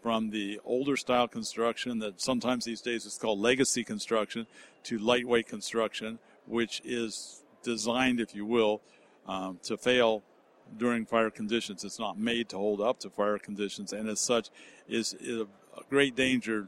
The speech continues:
to firefighters in or around a building where ceilings come down from above and floors collapse from underneath in the, many of these lightweight constructed houses,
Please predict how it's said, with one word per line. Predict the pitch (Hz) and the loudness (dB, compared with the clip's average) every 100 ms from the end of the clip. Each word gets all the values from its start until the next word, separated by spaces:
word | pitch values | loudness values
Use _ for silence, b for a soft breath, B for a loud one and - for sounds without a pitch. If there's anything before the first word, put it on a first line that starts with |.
| - | -6
to | 117 110 | -4 -6
firefighters | - 120 139 143 110 98 98 101 - | 0 4 6 4 2 0 -2 -4 -6
in | 143 143 135 | 0 0 0
or | 110 110 | -2 -2
around | 120 131 117 | 0 0 0
a | |
building | 101 95 92 98 107 | -2 -2 -4 -8 -8
where | 98 101 98 | -2 0 0
ceilings | - - 131 127 113 | -2 0 2 2 0
come | - 117 | -2 -4
down | 110 113 110 | -2 -2 -4
from | 104 98 | -8 -10
above | 95 123 127 101 | -2 2 2 0
and | 98 | -8
floors | - 110 110 - | -4 0 0 0
collapse | - 107 107 - | -4 -4 -2 -4
from | - 98 | -8 -8
underneath | 101 98 113 135 117 B B B B - | -8 -4 -2 0 -2 B B B B -12
in | 113 110 | -10 -6
the, | 110 | -6
many | 101 110 117 113 | -6 -4 -2 -2
of | |
these | 104 101 - | -2 -4 -2
lightweight | 110 107 107 98 _ _ - | -2 0 -2 -4 _ _ -14
constructed | 110 - 131 - 104 | -10 0 0 0 -4
houses, | 98 131 131 101 - | 0 2 2 0 -8